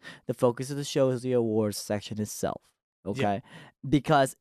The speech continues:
Speaker 1: you can't just make every event about something, because we're in the generation now that you can do that.
Speaker 2: Yeah.
Speaker 1: You're in a
Speaker 2: And a lo-,
Speaker 1: generation
Speaker 2: and with information going out left and right, you have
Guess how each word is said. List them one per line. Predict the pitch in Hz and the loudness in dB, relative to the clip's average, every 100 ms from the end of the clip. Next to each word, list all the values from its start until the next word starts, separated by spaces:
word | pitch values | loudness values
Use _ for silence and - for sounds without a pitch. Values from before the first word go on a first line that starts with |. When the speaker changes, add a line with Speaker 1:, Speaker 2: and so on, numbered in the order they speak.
| - | -8
Speaker 1:
you | 151 | -8
can't | - 180 - | -2 0 0
just | 190 185 | 0 0
make | 175 - | 0 2
every | 143 143 151 | 2 4 2
event | 131 113 131 104 - - _ _ - | 2 2 2 2 -2 -14 _ _ -8
about | 113 - 127 - | -4 2 2 2
something, | - 131 98 - 78 - _ _ - | -4 -4 -6 -6 -10 -12 _ _ -10
because | 139 151 | -4 0
we're | 135 139 - | 0 0 2
in | 156 | 2
the | 185 | 4
generation | 156 165 156 127 123 127 170 | 4 2 4 4 4 4 0
now | 175 170 175 | 4 4 4
that | 151 | 0
you | 127 | -2
can | - 143 107 | -4 -4 -2
do | 139 127 120 | 2 2 2
that. | 107 - - - _ _ _ _ _ | 0 -4 -12 -20 _ _ _ _ _
Speaker 2:
Yeah. | 135 110 - _ - - - | -10 -10 -12 _ -20 -20 0
Speaker 1:
You're | 165 175 | 4 6
in | 185 214 | 6 4
a | |
Speaker 2:
And | 233 | 6
a | 247 | 6
lo-, | |
Speaker 1:
generation | 233 208 190 185 - 147 123 | 6 6 6 4 2 0 0
Speaker 2:
and | 160 | 0
with | 156 | -2
information | 160 160 160 151 156 - 139 | -2 -4 -4 -2 -2 -2 -4
going | 135 131 131 | -2 -2 -2
out | 123 | -4
left | 123 123 - | -2 -4 -6
and | 120 | -12
right, | 117 131 123 | -6 -4 -4
you | 117 123 | -6 -2
have | 123 120 113 | -2 -2 -6